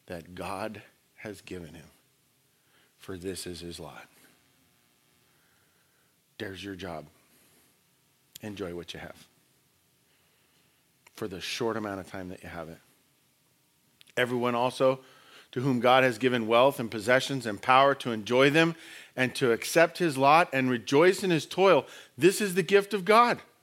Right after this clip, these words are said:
Whatever you have, that's a gift from God. Enjoy it while you can.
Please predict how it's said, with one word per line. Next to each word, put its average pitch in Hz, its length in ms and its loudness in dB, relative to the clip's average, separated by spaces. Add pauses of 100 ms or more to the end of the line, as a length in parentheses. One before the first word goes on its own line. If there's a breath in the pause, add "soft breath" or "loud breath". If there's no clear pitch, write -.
(1800)
Whatever 214 260 6
you 226 140 2
have, 208 420 6 (220)
that's 170 280 4
a 202 40 0
gift 196 220 0
from 196 160 -4
God. 170 280 4
Enjoy 156 360 2
it 190 100 4
while 175 180 4
you 170 100 4
can. - 280 -10